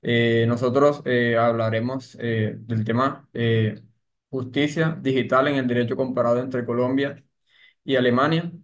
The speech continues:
y vamos a hacer primero que todo un breve recuento, eh, de cómo se desarrolló la justicia digital en estos dos países.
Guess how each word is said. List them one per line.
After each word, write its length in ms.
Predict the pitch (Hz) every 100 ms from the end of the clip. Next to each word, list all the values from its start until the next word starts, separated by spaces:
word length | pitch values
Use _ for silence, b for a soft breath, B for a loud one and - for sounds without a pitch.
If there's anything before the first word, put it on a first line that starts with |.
| _
y 140 | 135 131
vamos 200 | 120 143
a 60 |
hacer 260 | 143 143 139
primero 320 | 147 139 139
que 100 | 135
todo 260 | 123 135 135
un 100 | 131
breve 280 | 127 127 131
recuento, 720 | 127 110 120 120 139 139 - _ _ _ _ _ _ _ _ -
eh, 540 | 120 117 113 110 113 - _ -
de 180 | 123 117
cómo 320 | 123 139 139
se 140 | 147
desarrolló 680 | 127 123 127 117 113 127 139
la 100 | 139
justicia 640 | 120 110 117 123 120 135 127
digital 680 | 123 104 113 117 127 135 _ _
en 140 | 113
estos 280 | 110 113 113
dos 140 | 110 -
países. 460 | 104 101 - -